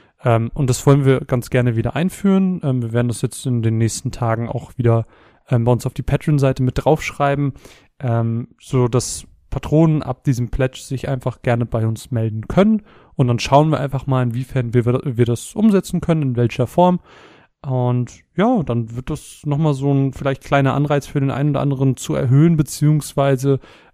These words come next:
ähm, wer vielleicht auf dem Pledge schon ist, mal was zu machen oder gegebenenfalls auch ganz neuer Patronen zu werden. Ähm, ja,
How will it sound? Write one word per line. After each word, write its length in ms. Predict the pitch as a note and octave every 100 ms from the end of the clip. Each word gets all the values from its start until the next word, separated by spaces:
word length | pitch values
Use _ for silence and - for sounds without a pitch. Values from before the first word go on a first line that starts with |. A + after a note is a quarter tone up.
| -
ähm, 440 | C3 C3 C3 C3
wer 320 | - D3 B2+ C3
vielleicht 320 | - B2+ D3+
auf 60 | -
dem 120 | B2+
Pledge 260 | - C3 -
schon 160 | C3+
ist, 240 | F3+ F3 -
mal 240 | C3+ B2+
was 220 | B2 -
zu 120 | -
machen 420 | C#3+ D#3+ - D#3+ D3+ - _ _ _
oder 340 | D3 C#3 C#3
gegebenenfalls 600 | B2 A2+ A#2 A2+ - B2+ -
auch 180 | -
ganz 300 | - A#2 A2
neuer 200 | B2 B2
Patronen 440 | C3+ G3+ - C4+ B3
zu 180 | - A#2+
werden. 380 | A#2 A#2 A#2 - -
Ähm, 400 | B2+ B2 B2 C3 _ _
ja, 200 | B3 E3